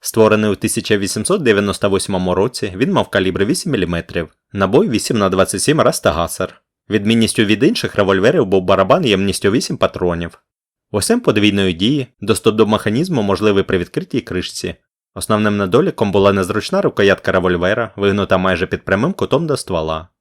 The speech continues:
Прицільна дальність пострілу — тридцять метрів. Усього було виготовлено двісті тисяч таких револьверів. Також обмежено використовувались інші револьвери, бельгійський Франкот, німецький Кобальт,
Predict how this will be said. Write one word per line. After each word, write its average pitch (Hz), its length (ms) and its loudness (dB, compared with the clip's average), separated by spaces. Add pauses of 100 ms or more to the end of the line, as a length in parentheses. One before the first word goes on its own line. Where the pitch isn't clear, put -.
(540)
Прицільна 110 440 2
дальність 107 320 2
пострілу — 117 440 2
тридцять - 320 -4
метрів. 90 500 -6 (240)
Усього 110 360 2
було 117 220 2
виготовлено 101 680 2
двісті 95 320 0
тисяч - 320 -2
таких - 320 -8
револьверів. 87 680 -2 (1400)
Також 110 300 2
обмежено 127 460 0
використовувались 113 720 0
інші 101 240 -2
револьвери, 95 600 0 (100)
бельгійський 113 480 0
Франкот, 107 540 -2 (2250)
німецький 104 440 0
Кобальт, 107 520 0